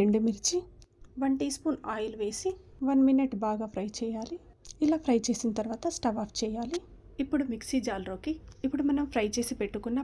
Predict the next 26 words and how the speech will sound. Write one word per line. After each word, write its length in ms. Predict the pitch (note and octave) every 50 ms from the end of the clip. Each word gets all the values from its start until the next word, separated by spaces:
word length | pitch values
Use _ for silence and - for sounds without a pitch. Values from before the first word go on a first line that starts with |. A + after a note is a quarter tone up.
| C4+
పచ్చిమిర్చి, 480 | A#3 A3 A3 - A3+ A3+ A3+ A3 - B3 A3+ A3+
జీలకర్ర, 440 | A#3 G#3 G#3 G#3 G#3+ - G#3+ G#3+ A3 A3 G#3+
ఎండుమిర్చిని 480 | G#3 G3+ G#3 G3+ G#3 G3+ - - C4+ D4 C4+
వేసేయాలి. 480 | A3 G3 - - F#3 F#3 F#3 E3+ A3+ - - B3+
వన్ 140 | B3 B3+ B3+
టీ 60 | C#4+ C4 B3+
స్పూన్ 240 | - - D4 C#4+ C4 G#3
బెల్లం, 280 | G#3+ G3+ G3+ G3+ A3 C4+ - - - - - - - - - - -
అర 80 | C4 C4 C4+ B3+
టీ 60 | C4+ C4
స్పూన్ 220 | - - D4 C#4 C4+ -
పసుపు, 340 | G#3 - - - - - E4+ - - - - - - - - - B3 A#3+
వన్ 140 | C4 C4 C4+ C4+
టీ 80 | C#4+ C4+ C4+
స్పూన్ 260 | - - - D#4 D#4 D#4 -
సాల్ట్ 340 | - A3 G3 G3 G#3 - D#4+ E4 - - - C#4 C#4+
వేసిన 240 | D4 D4 - D4 C4 C4
తర్వాత 260 | A#3 G#3 G3 G3+ - D#4 D4+ C4
మిక్సీ 220 | B3+ - - B3+ -
పట్టాలి. 380 | A3 G#3 - G#3 G3+ A3 C#4+ - - - - - - - - - - - - C#4+
ఇలా 120 | C#4+ D4 C4+ A#3
బరకగా 400 | A3+ G#3 G#3 G#3 B3+ B3+ B3+ B3+ B3+ B3+ G#3
కాకుండా 420 | G3+ G3+ G3+ - G3+ G3 A#3 D4+ - - -
కొద్దిగా 340 | C#4 A#3 G#3 C4+ B3+ C4+ A#3+ A#3 A#3
వాటర్, 320 | A3+ A3 A3 A#3 A#3 - - B3 A#3
నాలుగు 240 | A3+ A3+ A#3 A#3+